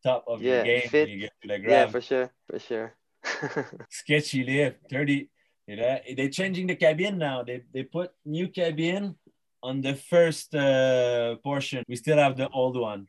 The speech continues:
Speaker 1: Lagrave changed
Speaker 2: Uh,
Speaker 1: it. Not changed it. It got, um, rebut-, rebut. It's a concession. Like, there's a new, like, uh, manager, a new company that's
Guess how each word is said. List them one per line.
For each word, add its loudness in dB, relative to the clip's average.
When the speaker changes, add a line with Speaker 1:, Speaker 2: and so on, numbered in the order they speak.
Speaker 1:
Lagrave 0
changed 2
Speaker 2:
Uh, -2
Speaker 1:
it. -10
Not 0
changed 0
it. -10
It -8
got, 0
um, -4
rebut-, 0
rebut. -4
It's -20
a -20
concession. -10
Like, -4
there's -2
a -10
new, 2
like, 4
uh, 0
manager, -4
a -6
new -8
company -8
that's -8